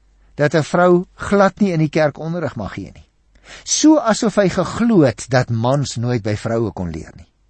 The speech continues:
<laughs> Is nie waar nie, luisteraar. Die groot prediker Apollos, ek het net nou ook vir jou daarop gewys, is immers deur Priscilla, een van Paulus se medewerkers, onderrig. Gaan kyk na daai voorbeeld te Handelinge agtien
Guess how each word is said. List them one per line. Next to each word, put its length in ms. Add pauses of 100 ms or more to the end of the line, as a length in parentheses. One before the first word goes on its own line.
(160)
<laughs> 340
Is 100
nie 160
waar 380
nie, 160
luisteraar. 640 (640)
Die 160
groot 360 (100)
prediker 520
Apollos, 680 (840)
ek 160
het 160
net 200
nou 180
ook 120
vir 140
jou 40
daarop 260
gewys, 500 (560)
is 240
immers 380
deur 320
Priscilla, 760 (280)
een 280
van 220
Paulus 520
se 200
medewerkers, 800
onderrig. 600 (100)
Gaan 240
kyk 240
na 80
daai 160
voorbeeld 480
te 80
Handelinge 420
agtien 480